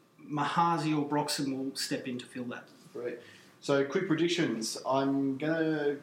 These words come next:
Speaker 2: say we will draw this one, one, one all.
Speaker 1: Oh, you beat me, beat me there. I, I'm, I'm pretty sure we're gonna get a nil-all result here. Uh,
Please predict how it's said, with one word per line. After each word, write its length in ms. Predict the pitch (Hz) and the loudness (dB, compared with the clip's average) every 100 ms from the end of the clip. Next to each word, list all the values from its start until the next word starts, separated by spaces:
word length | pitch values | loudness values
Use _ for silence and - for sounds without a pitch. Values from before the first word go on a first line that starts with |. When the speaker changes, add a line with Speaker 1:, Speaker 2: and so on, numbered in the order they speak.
| - - - - - | -12 -20 -20 -18 -14
Speaker 2:
say 240 | - 165 | -2 2
we 100 | 165 | 2
will 220 | 143 143 135 | 2 0 2
draw 240 | 135 131 | 2 2
this 160 | 127 127 | 0 -2
one, 200 | 127 139 | 0 2
one, 320 | 135 127 127 | 0 0 -4
one 140 | 143 131 | -2 -2
all. 80 | 117 | -2
Speaker 1:
Oh, 320 | 113 - - - - - | -2 -4 -6 -12 -20 -16
you 100 | 143 - - | -14 -14 0
beat 180 | 185 175 | 0 2
me, 260 | 165 151 - - | 0 -2 -6 -2
beat 160 | 190 165 | 0 2
me 100 | 151 | 0
there. 240 | 160 170 | 2 2
I, 220 | 165 165 - - - 170 | 2 0 -4 -12 -4 2
I'm, 300 | 196 190 196 | 4 4 4
I'm 120 | 208 | 4
pretty 200 | 220 190 | 2 2
sure 160 | 180 | 2
we're 120 | 165 165 | 2 2
gonna 220 | 151 - - - - | 0 -2 -6 -20 -4
get 120 | 165 | 0
a 60 | 147 | 2
nil-all 480 | 151 160 147 147 143 - - - - - 143 | 2 2 2 2 -2 -10 -20 -20 -20 -16 -12
result 360 | 139 151 156 | -2 0 2
here. 280 | 180 196 196 | 2 4 4
Uh, 120 | 151 | 2